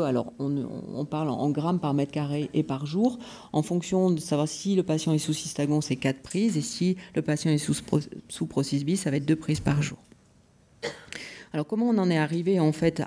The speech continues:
à, à choisir cette cystéamine ? Et c'est, euh, Gary Schneider dans les années, euh, so-, soixante soixante-dix qui, euh, qui a étudié en fait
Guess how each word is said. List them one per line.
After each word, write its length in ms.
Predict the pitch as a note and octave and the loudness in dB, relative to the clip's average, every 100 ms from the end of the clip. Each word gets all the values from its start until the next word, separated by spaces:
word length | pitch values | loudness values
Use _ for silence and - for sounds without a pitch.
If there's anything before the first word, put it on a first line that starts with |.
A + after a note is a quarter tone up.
| - | -2
à, 720 | C#3+ C3+ C3 C3+ - A#2+ B2 | 2 2 2 0 -2 0 0
à 40 | |
choisir 460 | - E3+ F3 F3+ F3+ | -2 2 4 4 2
cette 200 | D3 C3+ | 2 -2
cystéamine ? 680 | - C#3 - C3 D#3+ A#3 B3 - - | -4 -6 -4 -2 4 4 2 -4 -8
Et 300 | - E3+ F3+ F#3 | 2 2 2 -2
c'est, 380 | D3 D#3 D#3 D#3+ C#3 | -4 0 0 0 0
euh, 160 | C3+ | 0
Gary 240 | C#3 D#3 E3 | 2 0 0
Schneider 480 | - D#3 D#3 E3 F3 | 2 2 4 2 2
dans 140 | C#3+ | 2
les 180 | C#3+ C#3 | 2 2
années, 320 | C3+ E3 E3+ | 2 2 4
euh, 180 | C#3 C3 | 4 4
so-, 240 | - - - | 2 -4 -4
soixante 500 | - - D3 D#3+ E3+ | -4 -2 0 0 0
soixante-dix 640 | D#3 C#3+ C#3 C#3 A3 B3 | -4 0 0 2 0 0
qui, 360 | - G3+ G#3 | -4 -2 2
euh, 200 | E3 C#3+ | 2 0
qui 160 | C3 - | -4 0
a 60 | F#3 | 2
étudié 580 | E3+ - E3+ E3+ G3+ | 2 -2 -6 0 2
en 100 | E3+ | 2
fait 260 | C#3 F#3+ G3 | 2 2 0